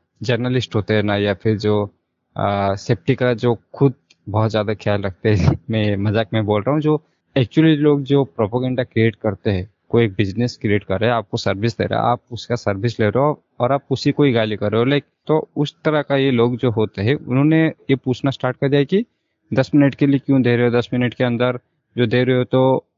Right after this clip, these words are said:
जो डिलीवरी बॉय है उसको बहुत ज्यादा प्रॉब्लम होगा, उसको, उसको सफर करना पड़ेगा, उसका एक्सीडेंट हो जाएगा।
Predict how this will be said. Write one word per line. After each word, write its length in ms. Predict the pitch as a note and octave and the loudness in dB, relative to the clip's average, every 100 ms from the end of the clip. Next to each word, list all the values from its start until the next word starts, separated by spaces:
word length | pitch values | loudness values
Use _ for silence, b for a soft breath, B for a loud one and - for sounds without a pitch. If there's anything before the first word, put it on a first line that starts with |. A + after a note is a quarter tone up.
| - | -8
जो 180 | A#2+ A#2+ A2 _ G#2+ | -2 0 -2 _ -2
डिलीवरी 380 | G#2+ G#2+ B2 C#3 | 0 0 0 0
बॉय 180 | A#2+ | 0
है 100 | G#2+ | 0
उसको 580 | A#2 A#2 - - B2+ B2+ | -2 -6 -8 -2 0 0
बहुत 300 | A2+ G#2 A2 | 0 -2 0
ज्यादा 180 | A#2 A#2 | 0 0
प्रॉब्लम 380 | - G#2+ A2 A2 | 0 0 0 0
होगा, 320 | G#2 G#2+ A2 | 0 0 0
उसको, 440 | G#2+ G2+ - A#2 | -2 -4 -4 -2
उसको 440 | - A#2+ A2 - A#2+ | -2 -2 -2 -2 -2
सफर 280 | A#2 G2 G#2+ | -2 -2 -4
करना 240 | A2+ G#2+ | -2 -2
पड़ेगा, 260 | G#2+ G#2+ G#2+ | -2 -2 -2
उसका 260 | G2+ - | -2 -4
एक्सीडेंट 360 | G#2 G#2+ A2 G2+ | -4 -2 -4 -2
हो 60 | |
जाएगा। 340 | G2 F#2+ F2+ | -4 -4 -4